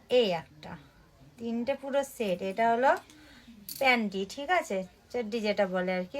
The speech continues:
প্যান্টি। তিনটে সেট এটা এসছে একটা। এগুলো হলো ডায়মন্ডের জন্য, ঠিক আছে? এগুলো খাস ডায়মন্ড মেম্বারশিপের জন্য এই ড্রেসগুলো। ড্রেস মানে এই যে এই, এই তিনটে। আরও আছে, তোমাকে দে-, তোমাদের দেখাই, দাঁড়াও। এটার মধ্যে কি আছে? বেগুনি কালার নিয়েছি, কেন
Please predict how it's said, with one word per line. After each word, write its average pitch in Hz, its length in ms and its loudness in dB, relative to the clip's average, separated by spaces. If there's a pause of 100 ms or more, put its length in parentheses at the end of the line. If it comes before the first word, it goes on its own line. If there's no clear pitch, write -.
(140)
প্যান্টি। 165 340 -6 (460)
তিনটে 254 340 2
সেট 240 220 2
এটা 240 120 2 (120)
এসছে - 240 -8 (120)
একটা। 226 200 -2 (100)
এগুলো 233 260 0
হলো 254 140 4 (160)
ডায়মন্ডের 202 540 4
জন্য, 196 140 -2 (140)
ঠিক 277 180 -8
আছে? 233 180 -4
এগুলো 202 200 -4 (200)
খাস 240 220 0 (680)
ডায়মন্ড 226 380 6
মেম্বারশিপের 185 640 -2
জন্য 180 220 -4
এই 180 100 -6
ড্রেসগুলো। 175 420 -8 (800)
ড্রেস 226 240 2
মানে 254 220 0
এই 220 100 0
যে 214 140 2
এই, 185 60 -4 (280)
এই 226 120 -2
তিনটে। 185 300 -4 (280)
আরও 220 140 4 (100)
আছে, 233 220 0
তোমাকে 214 300 0
দে-, - 180 -6
তোমাদের 208 240 -2 (100)
দেখাই, 175 280 0
দাঁড়াও। 180 220 -6 (840)
এটার 196 260 0
মধ্যে 196 180 -4 (100)
কি 214 80 0 (100)
আছে? 180 140 -4 (100)
বেগুনি 220 380 -4
কালার 240 280 4
নিয়েছি, 226 300 -2
কেন 220 120 2